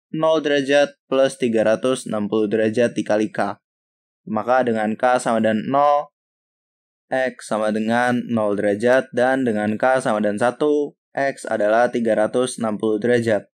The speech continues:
Lalu, X sama dengan min nol derajat juga sama, tidak perlu kita kerjakan. Maka di sini jawabannya adalah nol derajat, seratus delapan puluh derajat,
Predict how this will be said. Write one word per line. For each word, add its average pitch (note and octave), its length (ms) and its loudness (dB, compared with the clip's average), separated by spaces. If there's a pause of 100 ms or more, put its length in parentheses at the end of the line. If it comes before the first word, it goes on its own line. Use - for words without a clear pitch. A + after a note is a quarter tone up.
(360)
Lalu, C3 480 0 (240)
X D#3 240 -2
sama A#2+ 160 2
dengan C3+ 320 2
min C3+ 160 0
nol A#2+ 240 2
derajat B2+ 400 0
juga A2+ 160 2
sama, D#3 480 0 (160)
tidak A2+ 240 0
perlu B2 160 -2
kita B2 240 -4
kerjakan. A2 480 -2 (400)
Maka A#2+ 160 0
di A#2+ 80 2
sini C#3 320 -2
jawabannya A#2+ 560 2
adalah B2+ 400 2 (640)
nol F3 240 2
derajat, D#3+ 560 2 (400)
seratus A2+ 400 -2
delapan A2 240 0
puluh A2+ 160 0
derajat, A#2 560 2